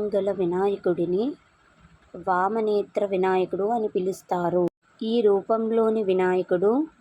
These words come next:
ఇంట్లో ఉంచుకుంటే కుటుంబంలో ఆనందం, శాంతి, సౌఖ్యం కలుగుతాయి. ఆరోగ్య సమస్యలు దూరమై ఆరోగ్యవంతమైన జీవితం లభిస్తుంది.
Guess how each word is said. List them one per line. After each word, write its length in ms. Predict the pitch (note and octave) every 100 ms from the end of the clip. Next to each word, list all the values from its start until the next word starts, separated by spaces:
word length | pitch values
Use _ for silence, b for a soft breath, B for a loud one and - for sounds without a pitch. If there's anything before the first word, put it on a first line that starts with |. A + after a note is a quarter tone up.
| -
ఇంట్లో 380 | F#3+ F#3+ F#3 A3 G#3+
ఉంచుకుంటే 760 | G3 F#3 F#3+ - F3+ F3 G3 A3+ D#4+ _ _ _ _ -
కుటుంబంలో 720 | G3+ - A3+ A3 A3 G#3+ G#3+ G3+
ఆనందం, 560 | F#3 F#3 F#3+ F#3+ F#3+ G#3 B3
శాంతి, 640 | C#4 G3+ F#3 F#3 F#3+ G3 G#3+ A3
సౌఖ్యం 540 | - F3 F#3 - G#3 A#3 -
కలుగుతాయి. 800 | - F#3 F3+ F3+ F#3 E3+ F3 F3+ F3+ F3+ _ _ _ _ _ _ _ - G3+
ఆరోగ్య 520 | G3 G#3 A3+ G#3 A#3
సమస్యలు 600 | A3+ G#3+ G#3+ - G#3+ G#3+
దూరమై 540 | F3 F3+ F3+ F#3 G#3 C4 - _ -
ఆరోగ్యవంతమైన 1000 | F#3+ G3 G#3 G#3 G#3+ G#3 G3+ G3 G3 F#3+ F#3+
జీవితం 460 | E3 F#3 F#3 - A3+ A3+
లభిస్తుంది. 720 | F3+ F3+ - F#3 F3 F3